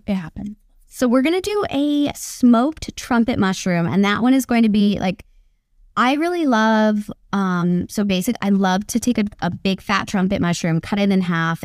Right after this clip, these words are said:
Speaker 2: and do, like, a cross hatchet on that.
Speaker 1: Mm-hmm.
Speaker 2: And then you just pan sear that so it gets a nice brown, sears in that cross hatchet. And then I would go ahead and use the smoker and smoke that.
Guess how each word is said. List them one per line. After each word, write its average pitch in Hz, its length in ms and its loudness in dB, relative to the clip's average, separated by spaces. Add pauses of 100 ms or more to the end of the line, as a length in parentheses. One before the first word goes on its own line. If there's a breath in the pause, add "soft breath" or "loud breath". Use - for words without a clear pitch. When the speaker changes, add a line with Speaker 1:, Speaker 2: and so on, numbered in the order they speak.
Speaker 2:
and 175 240 0
do, 170 260 0
like, 170 200 -2
a 165 40 -2
cross 165 380 -4
hatchet 233 480 0 (140)
on 247 160 4
that. 302 260 2
Speaker 1:
Mm-hmm. 170 220 0 (400)
Speaker 2:
And 202 100 2
then 202 140 4
you 202 80 4
just 196 220 -2
pan 233 360 2
sear 240 240 2
that 180 240 0
so - 80 -2
it 170 80 0
gets - 160 -4
a - 20 0
nice 175 260 0
brown, 170 680 0 (160)
sears 214 480 2
in 202 120 2
that 180 180 -2
cross 170 260 -2
hatchet. 165 540 0
And 185 200 2
then 180 120 2
I 175 100 0
would 175 140 0
go 165 100 0
ahead 165 260 0
and 151 340 0
use 165 220 -2
the - 80 -10
smoker - 320 -6
and - 120 -6
smoke - 240 -2
that. 180 340 -4